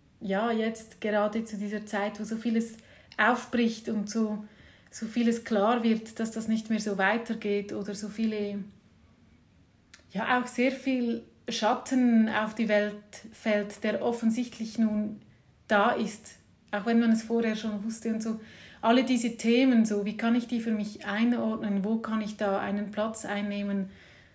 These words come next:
da habe ich einen großen Dialog mit mir selber und da ist es natürlich schon am Ende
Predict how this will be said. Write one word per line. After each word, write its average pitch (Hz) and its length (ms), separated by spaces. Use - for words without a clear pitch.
da 226 560
habe 226 220
ich 226 120
einen 220 240
großen 233 420
Dialog 226 560
mit 220 180
mir 214 140
selber 226 540
und 208 300
da 208 120
ist 247 200
es 240 100
natürlich 233 440
schon 247 200
am 247 140
Ende 233 640